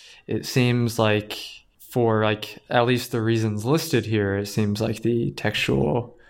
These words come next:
representation has a few benefits, uh, to leverage, like, some of the existing,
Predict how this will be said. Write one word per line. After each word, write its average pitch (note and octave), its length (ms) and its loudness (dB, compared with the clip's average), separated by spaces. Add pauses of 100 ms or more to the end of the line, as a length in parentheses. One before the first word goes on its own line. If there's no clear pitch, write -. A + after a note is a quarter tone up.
(320)
representation G#2+ 720 0
has G#2 160 -4
a G#2+ 60 0
few - 200 -4
benefits, - 840 -4 (600)
uh, G#2+ 280 0
to A#2+ 160 -2
leverage, A2 500 0
like, A2 200 -4
some A#2 180 0
of G#2+ 80 0
the A2 140 4
existing, G#2 880 0